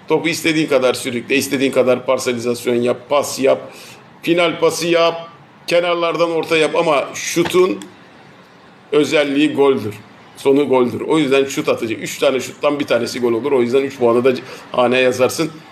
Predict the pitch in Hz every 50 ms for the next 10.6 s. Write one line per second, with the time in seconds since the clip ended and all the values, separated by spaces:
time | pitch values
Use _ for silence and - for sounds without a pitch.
0 | - - - - - - - - 135 139 139 131 135 143 131 110 - - 143 139
1 | 135 135 113 - 131 123 - 139 143 131 120 120 143 139 - 131 131 123 135 -
2 | - - - - 147 151 - 131 127 147 151 - - 202 196 - 175 160 123 -
3 | 156 151 160 170 175 165 - - - - - - - - - - - - - -
4 | - - - 220 233 233 226 214 202 - 214 208 202 202 196 190 175 - 175 180
5 | 185 202 - - - - - - - - - - - - - - - - - -
6 | - - - - - 160 160 156 151 147 139 - 131 110 110 - - 135 151 165
7 | 160 - - 151 143 147 147 156 143 170 160 165 160 151 139 135 131 135 135 127
8 | 123 127 123 120 - - - - - - - - - - 156 185 170 - - -
9 | 156 165 165 160 - 156 156 151 147 156 165 170 - - - - - 151 147 139
10 | 139 135 131 139 139 135 131 135 135 151 156 156